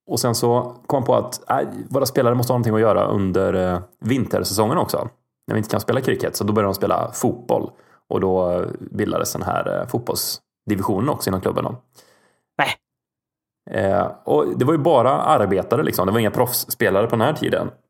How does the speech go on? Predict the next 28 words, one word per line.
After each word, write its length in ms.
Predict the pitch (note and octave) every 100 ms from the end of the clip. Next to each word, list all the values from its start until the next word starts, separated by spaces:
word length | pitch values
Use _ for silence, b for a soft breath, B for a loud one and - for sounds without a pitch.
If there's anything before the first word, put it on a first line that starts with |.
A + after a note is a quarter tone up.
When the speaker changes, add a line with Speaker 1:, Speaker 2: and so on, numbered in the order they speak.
| -
Speaker 1:
Utan 180 | A#2 A#2+
det 40 |
var 60 | D3+
såna 160 | D#3+
som 100 | C3
jobbade 360 | D3 A#2 G#2 E3 D#3+ A#2
på, 320 | C#3 C3 B2+ B2 A#2 A2+ A2
eh, 260 | A2 A2 F3
ja, 280 | A3 - - - _ _ _ -
industrier 480 | - D3 A#2+ D3+ C3+
runt 340 | D3 C3 C3+ B2+
om 60 |
i 40 | B2+
stan. 240 | A#2+ G2 b b b b b _ _
Och 300 | A#2+ - - -
de 280 | B2+ B2+
hade 260 | C#3+ C3+ B2
en, 180 | B2 B2+
gjort 160 | B2
en 60 | A#2+
överenskommelse 720 | B2 G2 F#2+ F2+ F#2 F#2+ A#2+ B2 -
att 240 | G#2+ -
de 360 | - A#2 A2 G#2+
tar 120 | - C3
alltid 260 | A#2+ G#2+
ledigt 580 | A#2+ B2+ F#2+ C3 B2+ -
onsdag 500 | - B2 F2+ F#2 G2
eftermiddagarna. 560 | F#2+ - G2 E2+ F#2 C#3